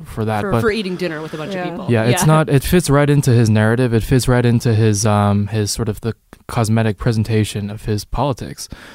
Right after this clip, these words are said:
Speaker 1: But I think the aftermath of our financial crisis is, is not over. The Eurozone crisis is not over. I mean, we have maybe a dozen countries in Europe.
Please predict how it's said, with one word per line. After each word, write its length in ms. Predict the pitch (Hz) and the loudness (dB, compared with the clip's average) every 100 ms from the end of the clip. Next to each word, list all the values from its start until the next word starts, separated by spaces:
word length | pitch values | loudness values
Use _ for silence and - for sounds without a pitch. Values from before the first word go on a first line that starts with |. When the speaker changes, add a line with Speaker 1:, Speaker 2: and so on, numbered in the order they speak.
| - - | -20 -12
Speaker 1:
But 300 | 123 135 135 | -2 0 2
I 100 | 123 | 2
think 560 | - 185 180 - - - | 2 2 0 -4 -12 -16
the 240 | - 139 | -6 -2
aftermath 540 | 131 165 147 139 123 123 | 0 2 2 2 2 0
of 320 | 110 - - - _ - | -2 -4 -18 -20 _ -4
our 140 | 123 120 | -2 0
financial 460 | 117 117 120 113 | 0 2 2 0
crisis 440 | - 123 113 107 110 | -2 -2 -2 -4 -6
is, 100 | - | -6
is 140 | 113 | -4
not 200 | 120 117 | -2 0
over. 340 | 120 123 - - - - - - - | 0 -2 -8 -16 -20 -20 -20 -18 0
The 360 | 120 117 113 110 | 4 4 4 2
Eurozone 400 | 113 135 120 120 | 2 4 4 2
crisis 420 | 120 113 110 110 107 | 2 0 0 -2 -2
is 60 | |
not 220 | 110 113 | -2 0
over. 340 | 110 117 - - - - - - | 0 -2 -8 -16 -20 -20 -20 -4
I 60 | 117 | 0
mean, 120 | 117 | 2
we 120 | 127 | 4
have 600 | 123 117 113 101 - - - - - - | 4 2 2 -2 -10 -16 -20 -20 -18 -4
maybe 280 | 127 127 120 | -2 2 2
a 40 | |
dozen 280 | 135 139 123 | 2 2 2
countries 460 | 135 135 123 107 | 2 0 0 0
in 100 | 110 | 2
Europe. 460 | 117 135 104 - | 2 2 -2 -8